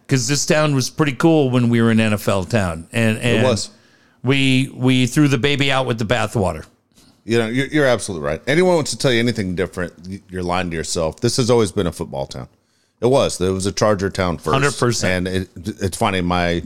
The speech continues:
Speaker 2: uh, sister-in-law's in town from Florida. She grew up in San Diego, but she hasn't lived in San Diego since the eighties.
Speaker 1: Yeah.
Speaker 2: And I told her that the Chargers weren't here. She didn't even know. She's not a sports fan. She goes, "Wasn't this a football town?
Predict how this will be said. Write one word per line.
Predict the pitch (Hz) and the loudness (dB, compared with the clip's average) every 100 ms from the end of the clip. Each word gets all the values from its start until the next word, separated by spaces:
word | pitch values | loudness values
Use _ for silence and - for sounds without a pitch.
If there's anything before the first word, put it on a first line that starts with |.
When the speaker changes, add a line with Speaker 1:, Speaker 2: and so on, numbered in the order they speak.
| 76 - - - _ _ - | -10 -20 -20 -20 _ _ -4
Speaker 2:
uh, | 95 87 | 0 0
sister-in-law's | 85 - 151 - 107 92 90 87 | 0 -2 -2 0 0 0 0 -2
in | 87 | -4
town | 101 95 92 85 | -2 0 0 -2
from | 90 85 | -6 -6
Florida. | 101 95 90 | 0 0 0
She | - | -4
grew | 85 101 | -2 0
up | 95 | 0
in | 92 | -2
San | 87 98 92 | -2 -2 0
Diego, | 87 85 82 | 0 0 -2
but | 85 87 | -2 -2
she | 127 | -2
hasn't | 110 90 | -2 -2
lived | 82 | -4
in | 80 76 | -6 -6
San | 92 80 | -4 -4
Diego | 73 80 80 80 | -2 -4 -2 -4
since | - 85 76 | -4 -8 -8
the | - | -6
eighties. | 78 82 82 80 - _ _ | -4 -4 -4 -6 -8 _ _
Speaker 1:
Yeah. | - 107 76 | -4 -2 -2
Speaker 2:
And | 95 | -2
I | 92 | -2
told | 92 117 117 101 | -2 0 2 2
her | 98 98 | 2 2
that | 98 101 101 | -2 -4 -6
the | 95 | -8
Chargers | 90 131 120 117 | -2 -2 0 -2
weren't | 104 104 | -2 -2
here. | 127 117 | 0 -2
She | - | -2
didn't | 117 85 | -4 -4
even | |
know. | 65 65 | -8 -8
She's | - | -6
not | 95 73 | -4 -6
a | |
sports | - 62 65 - | -8 -14 -14 -14
fan. | 71 - _ _ _ _ _ | -14 -18 _ _ _ _ _
She | - | -2
goes, | 127 113 | 0 0
"Wasn't | 156 226 | -2 -2
this | 370 - | -4 -4
a | |
football | 143 151 170 190 | -4 -2 0 0
town? | 196 202 | 0 -2